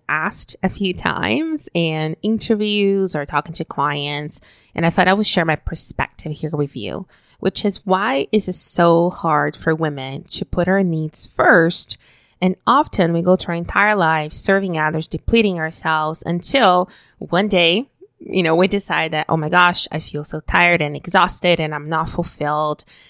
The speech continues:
And then we have so much work to do to course correct. So if that is something that you've experienced and you're curious, what are potentially some reasons why we are often putting other people ahead of ourselves, then here are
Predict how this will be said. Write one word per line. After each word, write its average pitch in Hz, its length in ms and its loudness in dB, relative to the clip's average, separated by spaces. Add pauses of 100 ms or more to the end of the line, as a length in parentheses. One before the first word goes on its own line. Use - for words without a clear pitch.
(120)
And 147 160 -4
then 165 100 2
we 165 80 0
have 165 160 -4
so - 320 4
much 175 260 -2
work 151 220 -4
to - 120 -6
do 156 160 -4
to - 140 -8
course 143 400 -6
correct. - 520 -8 (420)
So 180 340 2
if 269 280 4
that 277 180 4
is 277 100 0
something 214 280 -2
that 180 120 -2
you've 165 380 -2
experienced 220 840 0
and 190 120 0
you're 190 80 -2
curious, 165 720 0
what 202 260 0
are 214 60 0
potentially 208 800 0
some 160 260 -4
reasons 156 420 -6
why 143 480 -2
we 151 240 -4
are 143 300 -2 (480)
often - 360 2
putting 160 260 0
other 196 220 2
people 180 480 0 (120)
ahead 208 240 2
of 185 140 2
ourselves, 151 760 0
then 151 300 -2
here 220 320 2
are 151 300 2